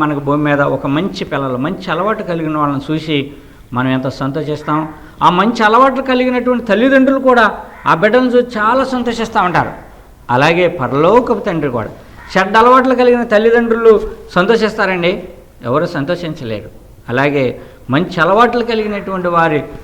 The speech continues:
తల్లిదండ్రులు వాళ్ళ పిల్లలను చూసి ఎంతో సంతోషిస్తూ ఉంటారు. అలాగే ఆ పరలోకపు తండ్రి కూడా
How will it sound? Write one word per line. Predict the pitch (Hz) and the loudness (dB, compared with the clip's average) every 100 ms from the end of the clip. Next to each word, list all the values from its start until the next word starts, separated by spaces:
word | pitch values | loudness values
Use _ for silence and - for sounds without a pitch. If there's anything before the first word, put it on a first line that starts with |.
| - - | -10 -2
తల్లిదండ్రులు | 139 175 196 202 226 | 2 4 4 4 4
వాళ్ళ | 214 190 170 | 6 4 2
పిల్లలను | 151 147 170 190 156 | 0 0 0 0 -2
చూసి | 175 170 | -4 -4
ఎంతో | 156 143 147 | -4 -4 -6
సంతోషిస్తూ | 151 135 131 143 131 - 127 | -8 -8 -8 -8 -10 -8 -6
ఉంటారు. | 123 123 120 110 - - - | -2 0 -2 -4 -12 -12 0
అలాగే | 127 190 208 | 2 4 6
ఆ | 196 | 4
పరలోకపు | 165 139 139 170 233 254 254 254 | 6 2 4 6 6 6 2 2
తండ్రి | 233 233 240 | 2 2 4
కూడా | 233 220 180 127 | 4 6 6 4